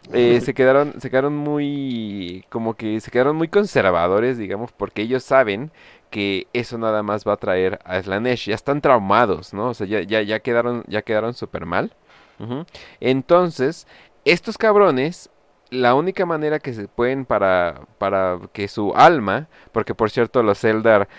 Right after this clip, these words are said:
su alma se va inmediatamente a Slanesh, o sea, Slanesh dice, "Véngase pa' acá, su alma es mía, así que cualquier Eldar que se muera, su alma es mía".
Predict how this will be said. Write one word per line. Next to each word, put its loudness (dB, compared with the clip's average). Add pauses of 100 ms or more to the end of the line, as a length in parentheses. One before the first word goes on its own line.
(120)
su 8
alma 10
se 0
va 6
inmediatamente 0
a -4
Slanesh, -4
o -6
sea, 0
Slanesh 0
dice, 0 (260)
"Véngase 4
pa' 0
acá, 2 (220)
su 4
alma 6
es -4
mía, -2
así -10
que -10
cualquier 0
Eldar 0
que -8
se -8
muera, 0
su -6
alma -4
es -6
mía". -4